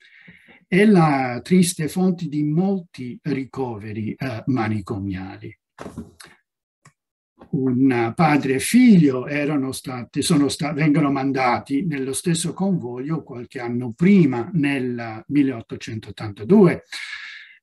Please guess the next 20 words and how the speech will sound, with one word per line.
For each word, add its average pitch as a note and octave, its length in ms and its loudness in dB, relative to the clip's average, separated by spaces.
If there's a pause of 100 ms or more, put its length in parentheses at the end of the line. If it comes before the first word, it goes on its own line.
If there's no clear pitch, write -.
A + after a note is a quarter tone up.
Eh, B2+ 320 -2
la C3+ 140 -2
cartella C#3 560 2
clinica E3+ 680 6
del C3 240 0
padre D#3 680 0
Bart-, A#2+ 460 -8
Bo-, D#3+ 300 -4
Bortolo, E3 880 2
eh, A2+ 200 -10
qui A#2+ 360 -6
lo, A2 180 -10
lo C#3+ 260 -12
vedi A2 340 -8
qui, E3 300 0
ehm, A#2 800 -4 (680)
descritto C#3+ 600 2
come D3 560 2
pellagroso D3+ 1000 2
maniaco, D#3 920 0